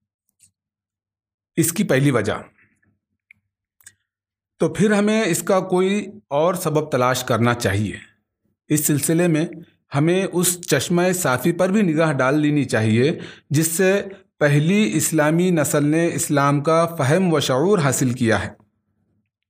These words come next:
شاید اس کے اندر ہی کوئی تغیر واقع ہو چکا ہو۔ اس کے طریقہ کار کا بھی جائزہ لے لینا چاہیے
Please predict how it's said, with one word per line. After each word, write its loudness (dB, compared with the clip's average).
شاید 0
اس 0
کے 0
اندر 0
ہی 0
کوئی 0
تغیر 0
واقع 0
ہو 2
چکا 0
ہو۔ 2
اس 0
کے 0
طریقہ 0
کار 0
کا -2
بھی 2
جائزہ 0
لے 2
لینا 0
چاہیے 0